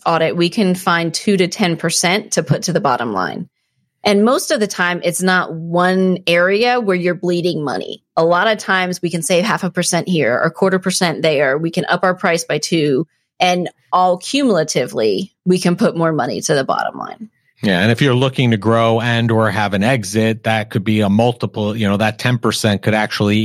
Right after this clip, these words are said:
Speaker 2: equal another twenty, thirty percent on the purchase, right?
Speaker 1: Exactly.
Speaker 2: Yeah. So as a business no-, owner, right, are all the numbers equal,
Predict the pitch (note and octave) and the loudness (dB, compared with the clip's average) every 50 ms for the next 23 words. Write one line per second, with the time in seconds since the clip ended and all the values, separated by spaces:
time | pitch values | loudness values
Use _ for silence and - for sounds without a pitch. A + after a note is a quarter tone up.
0 | A2+ G#2+ G#2 G2+ - - A2 G#2+ G#2+ G2 - _ _ _ _ _ G2+ G2+ G2+ G#2+ | 2 2 2 0 0 0 0 2 2 0 -2 _ _ _ _ _ -4 -2 0 0
1 | G#2 G#2 G2+ G2 - - - A2 G#2+ G#2+ G#2 G#2 G2 - - A2 G#2+ G2 G2+ F#2 | 2 2 0 0 -2 -2 0 0 2 2 2 0 0 0 0 0 0 0 0 -2
2 | - - F#2 - - - B2+ A#2 G#2+ F#2+ - G2 G#2 G2+ G2+ G2+ G2 F#2+ F#2 - | -2 -2 -2 -2 0 0 0 0 0 -2 -2 -2 -2 0 0 2 2 0 0 -2
3 | - _ _ _ - - - C3+ D#3+ E3 - - B1+ - - - E2 F#2+ A2+ C3 | -6 _ _ _ -6 -2 0 0 0 0 -2 -6 -10 -8 -8 -6 -4 -2 -2 -4
4 | - _ _ _ _ - - F#3+ F3+ E3 E3 F3+ D#3+ A#2 C#3 - - - - - | -6 _ _ _ _ -2 0 0 0 0 0 0 0 0 -2 -6 -8 -12 -14 -14
5 | - - F#3+ - _ _ _ _ _ _ _ _ _ _ _ _ _ _ - G#2 | -16 -18 -20 -20 _ _ _ _ _ _ _ _ _ _ _ _ _ _ -4 0
6 | F#2 F2+ F2 E2 - _ _ _ _ _ _ - - - F#3 E3+ E3+ - - E3+ | 0 0 0 0 -4 _ _ _ _ _ _ -4 -2 0 0 0 0 -2 -2 0
7 | G3+ G3+ G#3+ F#3 C3+ F3+ E3 C#3+ - D3 B2+ B2 - - A#2+ A2+ A#2 A2+ A2 - | 0 0 0 0 2 0 0 2 0 0 -2 0 0 0 0 0 0 0 0 0
8 | A#2+ A#2 A2+ A2 G#2 G2 F#2+ G2+ A2 A#2 B2+ D#3 - D3 C3+ C3+ C#3+ D#3 G3+ A3 | 0 2 2 2 2 0 0 0 0 2 0 0 0 0 2 2 4 4 4 4
9 | B3 A#3 G#3+ G#3+ G3+ F3 D3 A2+ G#2+ A2 A2 - - D3+ F3 F3+ - | 4 2 2 2 2 2 0 0 0 -2 -4 -2 -2 -2 -4 -4 -6